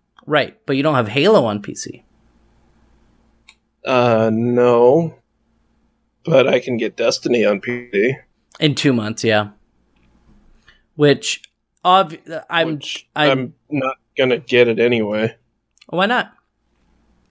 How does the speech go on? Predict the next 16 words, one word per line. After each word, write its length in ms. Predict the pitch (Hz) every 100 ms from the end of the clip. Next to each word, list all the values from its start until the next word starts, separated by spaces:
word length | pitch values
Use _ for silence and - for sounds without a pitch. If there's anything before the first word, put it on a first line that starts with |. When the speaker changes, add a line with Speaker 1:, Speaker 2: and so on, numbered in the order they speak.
| _ _ _ -
Speaker 2:
Because 340 | 127 131 127
if 80 | 127
I'm 140 | 123
not 120 | 131 131
gonna 140 | 131
have 160 | 123 113
friends 380 | 113 120 147 -
to 80 |
play 220 | 143 156 156
it 120 | 151
with, 280 | 175 180 -
then 200 | 120 120
why 160 | 117
would 120 | 120 113
I 60 |
bother? 380 | 113 110 104